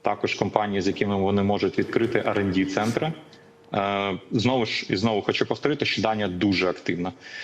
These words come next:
Е, Сполучені Штати, ми з вами розуміємо, що в нас доволі багато техніки, яку ми отримали зі Сполучених Штатів, вона вся потребує ремонту і сервісу.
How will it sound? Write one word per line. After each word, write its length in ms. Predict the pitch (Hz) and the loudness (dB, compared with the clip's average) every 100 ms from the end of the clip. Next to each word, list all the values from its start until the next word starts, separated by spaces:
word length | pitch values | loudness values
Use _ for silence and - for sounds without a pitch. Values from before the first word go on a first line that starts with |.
| - - | -2 0
Е, 200 | 92 92 | 2 0
Сполучені 580 | - 120 143 - 131 | 0 2 2 2 2
Штати, 460 | 120 - 151 - 120 | 2 2 2 0 0
ми 180 | 107 107 | 2 2
з 80 | 107 | 2
вами 200 | 107 104 | 0 2
розуміємо, 540 | 98 101 113 123 110 | 0 2 2 4 2
що 560 | - - 107 104 101 104 | 2 2 2 2 0 -2
в 100 | 98 | -2
нас 200 | 107 92 | 0 0
доволі 320 | 92 104 101 | 0 2 2
багато 420 | 98 104 110 - | 0 0 0 -2
техніки, 680 | - 101 95 110 110 143 139 139 - - | 0 0 0 -2 0 0 -2 -4 -18 -4
яку 280 | 107 107 120 | -4 0 2
ми 120 | 113 | 2
отримали 480 | 110 - 113 107 104 | 2 2 2 2 2
зі 140 | 98 | 2
Сполучених 460 | 104 - 107 - 107 | 0 0 0 0 -2
Штатів, 360 | - 107 - 98 | -2 -2 -2 0
вона 160 | 107 | 0
вся 260 | 104 - 117 | -2 0 -2
потребує 680 | - - 107 95 107 95 98 | 0 -2 0 2 4 4 2
ремонту 440 | 101 104 95 - | 2 2 2 0
і 60 | 95 | 0
сервісу. 580 | - 98 95 - 135 | 0 0 -2 -2 -4